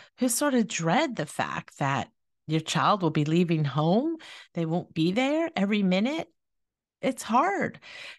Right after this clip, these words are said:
Empty nesting is a totally different experience for everyone, and you will come across people that feel lots of different ways.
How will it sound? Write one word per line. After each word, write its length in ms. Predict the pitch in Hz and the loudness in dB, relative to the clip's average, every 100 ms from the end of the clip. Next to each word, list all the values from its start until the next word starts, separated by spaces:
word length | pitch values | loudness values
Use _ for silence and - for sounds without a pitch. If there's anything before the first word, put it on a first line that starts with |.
| - | -4
Empty 300 | 269 269 302 | -2 -2 -4
nesting 480 | 240 233 233 214 196 | -2 -2 0 0 0
is 220 | 170 170 | 0 0
a 80 | 175 | -2
totally 720 | - - 240 247 240 247 233 | -2 0 2 2 0 0 -2
different 420 | - 185 185 190 | -2 -2 2 0
experience 880 | 185 - - 151 151 147 143 - - | 0 -2 -2 0 2 0 -2 -4 -8
for 380 | - 147 135 - | -6 -2 0 0
everyone, 640 | 147 139 139 131 101 - | -2 -2 -4 -6 -6 -6
and 180 | - 160 | -2 0
you 200 | 170 214 | 2 4
will 420 | 214 208 202 196 - _ _ _ _ _ _ _ _ _ _ - | 4 6 4 2 -10 _ _ _ _ _ _ _ _ _ _ 2
come 160 | 220 | 4
across 460 | 208 - 202 196 - | 4 2 2 2 -2
people 800 | - 190 180 175 170 165 170 - - | -4 -4 0 2 4 2 0 -6 -4
that 180 | 156 - | -4 -4
feel 500 | - 165 160 156 160 _ | -4 -2 0 -2 -8 _
lots 260 | 160 214 - | -6 -6 -4
of 80 | 233 | -2
different 320 | 233 214 - | -2 -2 -4
ways. 480 | 233 233 - - | -4 -4 -6 -12